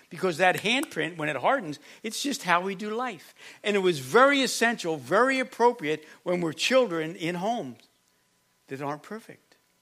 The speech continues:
But it may be, it may get in my way. It got in my way when I got married. And it may get in your way at work. It may get in your way at church. It may get in your way in all kinds of settings, in your own home.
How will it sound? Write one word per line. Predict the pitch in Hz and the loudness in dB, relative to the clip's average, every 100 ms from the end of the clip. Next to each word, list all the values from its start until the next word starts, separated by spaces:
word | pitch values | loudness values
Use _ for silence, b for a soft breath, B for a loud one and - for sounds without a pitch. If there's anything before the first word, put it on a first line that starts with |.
| _ b b b b _ _ _ _ _ _ - | _ b b b b _ _ _ _ _ _ -8
But | 139 240 | -4 0
it | 196 196 | -2 0
may | 208 | -2
be, | 190 202 202 - | -2 -4 -6 -8
it | 165 | 0
may | 202 | 2
get | 202 - 214 | 2 2 2
in | 208 196 | 2 0
my | 180 180 | 2 2
way. | 175 240 | 4 2
It | 214 170 131 | 2 -2 2
got | 202 208 | 4 6
in | 202 | 4
my | 180 214 254 | 6 6 6
way | 165 175 | 4 2
when | 180 180 | 2 2
I | 180 | 2
got | 208 214 | 0 0
married. | 220 254 180 117 _ _ _ _ _ _ _ _ | 0 0 -4 -12 _ _ _ _ _ _ _ _
And | 156 185 | -6 0
it | |
may | 202 226 | 4 2
get | 170 226 | 6 4
in | 226 202 | 4 0
your | 185 262 | 2 4
way | 254 185 185 226 | 6 6 4 2
at | 190 | 0
work. | 196 240 247 - | 4 6 6 2
It | 175 | -4
may | 196 226 | 2 4
get | 220 220 | 4 4
in | 220 | 2
your | 202 277 | 2 0
way | 262 196 208 214 | 4 4 4 2
at | 190 | -4
church. | - 294 254 | 4 4 4
It | 196 | -2
may | 190 208 | -2 0
get | 220 220 | 0 0
in | 220 | 0
your | 247 277 | -2 0
way | 226 226 B B | 2 2 B B
in | 190 | -4
all | 220 254 | 2 2
kinds | 254 240 226 | 4 2 2
of | 233 | -4
settings, | - 269 269 175 127 | 2 4 4 2 0
in | 202 214 | 0 2
your | 226 | 2
own | 269 294 | 4 2
home. | - 180 117 | 0 -4 -4